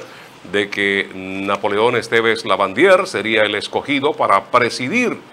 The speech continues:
Y caramba, ni que tuviese una varita mágica. Ahí también se incluye a un nuero de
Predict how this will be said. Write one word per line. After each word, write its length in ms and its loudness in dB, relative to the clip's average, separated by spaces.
Y 120 -10
caramba, 480 2
ni 100 -4
que 140 -2
tuviese 420 -4
una 180 -2
varita 380 0
mágica. 680 -4
Ahí 300 4
también 440 2
se 140 -2
incluye 460 -2
a 80 4
un 180 0
nuero 560 4
de 520 0